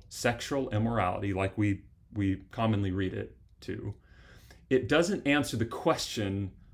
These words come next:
of monogamous, consensual, same-sex relation.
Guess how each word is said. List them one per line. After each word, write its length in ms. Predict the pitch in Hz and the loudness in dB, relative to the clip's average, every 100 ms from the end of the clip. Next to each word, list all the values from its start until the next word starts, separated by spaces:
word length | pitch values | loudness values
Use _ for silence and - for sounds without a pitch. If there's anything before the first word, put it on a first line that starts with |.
| - - | -12 2
of 460 | 110 104 92 - - - - - _ _ - | 4 4 0 -8 -18 -20 -20 -20 _ _ 0
monogamous, 840 | 117 117 123 139 135 135 - - - - - - - - | 4 6 6 6 4 2 -2 -10 -14 -20 -20 -20 -20 -12
consensual, 920 | - 113 113 131 120 127 113 110 104 - | 0 0 2 2 2 4 4 4 2 -6
same-sex 720 | - - 123 123 113 113 107 110 | -10 -2 2 4 4 2 0 -2
relation. 580 | 98 95 95 - - | 0 0 -2 -6 -12